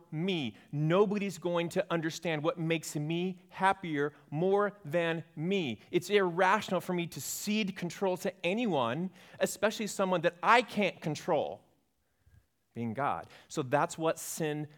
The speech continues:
does. That's what happened in Genesis three. When the serpent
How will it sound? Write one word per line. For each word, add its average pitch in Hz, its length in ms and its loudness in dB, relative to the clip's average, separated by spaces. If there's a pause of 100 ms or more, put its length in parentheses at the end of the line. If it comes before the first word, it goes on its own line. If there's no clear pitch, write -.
(100)
does. 123 240 2
That's 156 220 -4
what - 80 -6
happened 175 560 0
in 156 160 -2
Genesis 151 540 -4
three. 165 680 -6 (800)
When 151 80 -2
the 156 40 0
serpent 180 440 -2